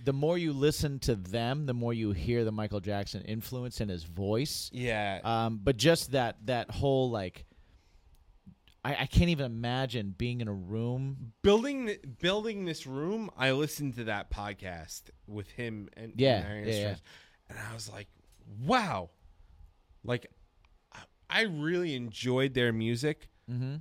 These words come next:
Speaker 2: but knowing where it all came from,
Speaker 1: Right.
Speaker 2: it makes you appreciate it that much more.
Speaker 1: Absolutely. It changes
Speaker 2: And,
Speaker 1: a lot.
Speaker 2: um, yeah, so, so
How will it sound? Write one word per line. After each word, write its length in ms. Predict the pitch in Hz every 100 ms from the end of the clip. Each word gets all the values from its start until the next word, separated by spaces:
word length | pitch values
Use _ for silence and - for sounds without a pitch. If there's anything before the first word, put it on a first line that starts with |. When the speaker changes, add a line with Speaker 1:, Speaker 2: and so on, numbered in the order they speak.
| - -
Speaker 2:
but 160 | 139 120
knowing 560 | 127 135 139 156 143
where 260 | 139 127 117
it 40 | - -
all 340 | 123 123 123
came 400 | 120 - 120 120
from, 460 | 120 139 139 147 147 _ -
Speaker 1:
Right. 300 | 110 110 87 - - -
Speaker 2:
it 60 | -
makes 300 | 135 156 -
you 80 | 156
appreciate 580 | - 135 117 - 110 107
it 140 | -
that 240 | 104 147
much 100 | - 110 98
more. 160 | 98
Speaker 1:
Absolutely. 480 | 104 120 - 92 90
It 120 | 95
changes 540 | - 127 120 127 92 -
Speaker 2:
And, 80 | 123
Speaker 1:
a 60 |
lot. 200 | 120 117
Speaker 2:
um, 180 | 117 107 - - _ _ _ _ _ _ _ _ -
yeah, 340 | 151 175 117
so, 380 | - - 127 123 -
so 480 | - 127 123 113